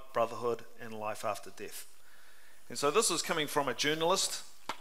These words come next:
He's a professional journalist, is what he does for a living. He goes to a, uh,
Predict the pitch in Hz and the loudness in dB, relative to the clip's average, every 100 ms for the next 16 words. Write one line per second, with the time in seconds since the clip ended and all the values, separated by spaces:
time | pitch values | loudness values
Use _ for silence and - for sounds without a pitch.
0 | - 117 120 - 143 - 123 139 147 147 | -8 -6 -6 0 0 0 -2 -2 2 0
1 | 127 113 123 117 117 131 - 117 135 127 | 0 -4 -2 -2 2 2 2 0 0 0
2 | 131 123 110 131 127 123 - 123 120 113 | -6 -8 -6 -2 -2 -2 -4 -4 -2 -2
3 | 117 117 117 - - - - - - - | -2 -4 -8 -10 -10 -10 -10 -10 -10 -6
4 | 113 113 113 113 | -4 0 0 -2